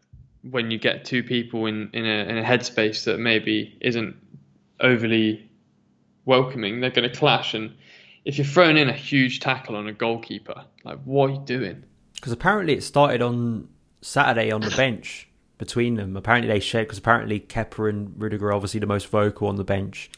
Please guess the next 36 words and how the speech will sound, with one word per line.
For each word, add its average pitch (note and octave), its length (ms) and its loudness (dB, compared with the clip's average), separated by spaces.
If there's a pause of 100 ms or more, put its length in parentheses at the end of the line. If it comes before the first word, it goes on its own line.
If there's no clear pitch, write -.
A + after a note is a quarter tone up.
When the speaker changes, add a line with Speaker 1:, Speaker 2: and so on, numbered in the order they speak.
(160)
Speaker 2:
I A#2+ 100 8
wonder D3+ 260 6
psychologically B2+ 600 4
for G2+ 80 -2
Kepa, A#2 360 2
someone G#2+ 260 0
who G#2+ 100 0
probably A2 720 -2 (200)
still - 340 4
feels A2 260 2
isolated, G#2 680 2 (300)
how G#2 360 6
an A2 120 0
incident G#2+ 340 0
like G2+ 100 2
that's G#2+ 220 2
gonna G2+ 160 -2
make G2 260 0
him G2+ 80 0
feel. G2 420 0 (560)
Um, F#2+ 600 -4 (360)
Speaker 1:
He C#3 80 4
needs F3 220 6
Speaker 2:
and G#2 80 -2
Speaker 1:
to G#2 60 -4
go. F#2+ 320 -6 (220)
Speaker 2:
Yeah, A#2 180 4
he D3+ 120 6
d-, D#3+ 160 2
he D3+ 100 2
does F3 240 4
need A#2+ 140 -2
to A2+ 80 -8
go, G2+ 220 4
but, G#2 300 -2
um, G#2 500 2